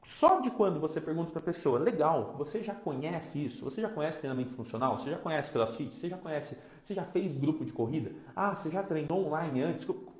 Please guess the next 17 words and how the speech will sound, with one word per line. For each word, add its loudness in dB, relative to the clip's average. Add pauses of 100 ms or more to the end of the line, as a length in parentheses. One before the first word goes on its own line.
Meu, 2
só 8
de 4
você 2
perguntar, 2 (240)
a 0
pessoa -2
já 2
se -8
sente -2
atendida. -2
Aí 2
você -8
faz -2
a -4
segunda -4
pergunta, -4